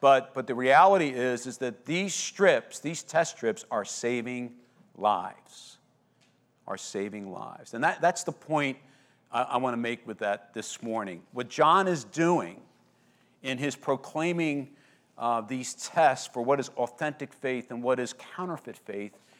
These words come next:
is he's actually saving lives.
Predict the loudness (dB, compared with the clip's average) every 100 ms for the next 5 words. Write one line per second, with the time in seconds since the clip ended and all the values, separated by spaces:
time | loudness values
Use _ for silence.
0 | _ -14 -10 -10 -10 -2 0 0 0 -6
1 | -2 -2 -2 -6 -2 -2 -2 -2 -6 -8
2 | -14 _ _ _ 2 4 2 -6 -16 -18
3 | -18